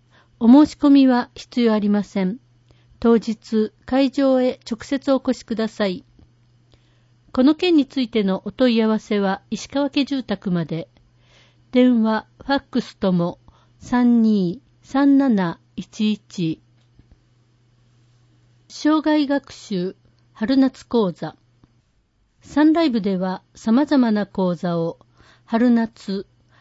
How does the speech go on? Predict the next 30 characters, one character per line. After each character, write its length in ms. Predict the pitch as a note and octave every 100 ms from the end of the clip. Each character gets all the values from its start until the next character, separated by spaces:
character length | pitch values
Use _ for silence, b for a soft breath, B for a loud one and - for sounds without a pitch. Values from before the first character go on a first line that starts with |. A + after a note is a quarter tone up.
| _
秋 300 | - G3+ C4+
冬、 540 | A#3+ B3 A3 G#3+ G3 - _ _ _
新 380 | - - C#4 C#4
春 400 | - A#3+ A3+ A3 -
の 200 | C4 - -
年 220 | C4+ C#4
三 260 | - C4+ A#3
期 140 | G#3+
に 100 | G3+
分 100 | G#3
け 180 | G3+ F#3
て 280 | F3 E3 -
開 160 | A3
催 240 | A3 G#3+ G3+
し 100 | -
て 120 | F#3+
い 100 | F3+
ま 180 | E3 E3+
す。 240 | _ _ _ _ b b b b b
今 200 | C#4 C4
回 300 | - G#3+ G#3+
は 220 | F#3+ F#3+ _
五 140 | - C#4+
月 260 | D4 -
か 120 | - G#3
ら 120 | F#3+
開 260 | - G3
講 260 | F#3+ G3+ G3
す 200 | - F#3
る 220 | F3 F3+